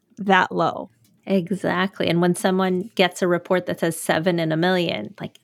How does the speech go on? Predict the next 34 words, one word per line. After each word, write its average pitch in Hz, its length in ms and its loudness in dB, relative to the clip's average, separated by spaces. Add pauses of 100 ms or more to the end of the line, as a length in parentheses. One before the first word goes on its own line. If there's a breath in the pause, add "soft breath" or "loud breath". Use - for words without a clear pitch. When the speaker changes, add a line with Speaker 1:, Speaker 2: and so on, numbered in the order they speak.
Speaker 2:
that 254 160 -4
is 247 160 -2
seven 214 580 0
tiny 208 400 2
little 196 280 2
cells 190 480 0
lost 180 480 2
<laughs> - 0 -
in 262 240 6
this 196 400 2
millions 196 840 4
of 170 500 2 (540 loud breath)
healthy 170 460 0
bone 160 280 0
marrow. 160 520 -2
So 170 580 -4 (100)
Speaker 1:
Mm-hmm. 185 440 -6 (100)
Speaker 2:
it 185 220 2
is 190 240 6
very 180 280 2
important 165 440 0
to 170 100 -6
know 151 140 0
that 165 180 -2
a - 180 -4
M 175 120 2
R 175 120 0
D 160 140 0
positive 160 760 0
is 151 180 -2
still 165 460 0
a 156 100 -2
very 147 340 -2
good 151 460 -4